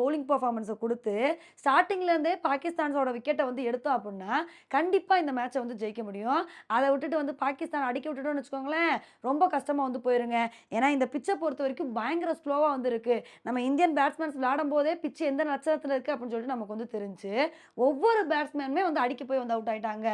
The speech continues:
விராட் கோலி ஆகட்டும், ஹர்திக் பாண்டியா ஆகட்டும், எல்லாருமே பெரிய ஷாட் ஆட போனா கேட்ச் கொடுத்து அவுட் ஆயிடுறாங்க. So அந்த அளவுக்கு வந்து பாத்தீங்கன்னா பிட்ச் ரொம்ப மோசமா வந்திருக்கு, டைமிங் பயங்கரமா வந்து மிஸ் ஆகுது. அதனால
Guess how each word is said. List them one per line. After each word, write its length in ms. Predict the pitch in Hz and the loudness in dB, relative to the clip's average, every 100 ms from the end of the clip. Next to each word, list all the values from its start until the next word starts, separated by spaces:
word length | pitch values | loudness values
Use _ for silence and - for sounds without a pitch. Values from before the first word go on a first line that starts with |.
| 214 - - | -4 -14 -2
விராட் 260 | 254 269 269 | 4 4 4
கோலி 180 | 262 254 | 2 2
ஆகட்டும், 280 | 240 240 247 233 | 0 0 -4 -4
ஹர்திக் 260 | 233 247 262 | -4 -4 -4
பாண்டியா 220 | 247 240 | -2 0
ஆகட்டும், 280 | 233 226 226 | -2 -4 -4
எல்லாருமே 460 | 226 320 294 220 208 330 - - - | 0 2 0 0 -2 -4 -4 -10 -2
பெரிய 160 | 339 392 381 | 2 4 4
ஷாட் 180 | 330 320 | 4 4
ஆட 140 | 311 349 | 4 6
போனா 220 | 339 349 427 453 | 6 6 4 2
கேட்ச் 200 | 302 302 | -2 -2
கொடுத்து 200 | 285 254 | -4 0
அவுட் 180 | 247 240 | 0 0
ஆயிடுறாங்க. 340 | 220 208 190 190 294 - - _ | 0 0 -2 2 2 0 -12 _
So 60 | 302 | 2
அந்த 160 | 285 294 | 2 6
அளவுக்கு 260 | 330 381 320 | 6 6 4
வந்து 140 | 302 311 | -2 -2
பாத்தீங்கன்னா 340 | 269 262 285 311 | -4 -4 -4 -6
பிட்ச் 180 | 262 311 254 | -8 -6 -4
ரொம்ப 280 | 247 370 427 320 | -2 0 0 0
மோசமா 300 | 269 269 277 254 | -4 -4 -4 -4
வந்திருக்கு, 340 | 220 214 330 302 | -6 -8 -8 -4
டைமிங் 300 | 233 311 311 233 | -2 -2 -2 -2
பயங்கரமா 400 | 233 285 294 302 | -2 -2 -2 -2
வந்து 140 | 254 233 | -4 -6
மிஸ் 140 | 202 240 | -6 -4
ஆகுது. 260 | 202 190 220 339 - - - | -4 0 4 4 0 -18 -2
அதனால 240 | 233 254 | 0 2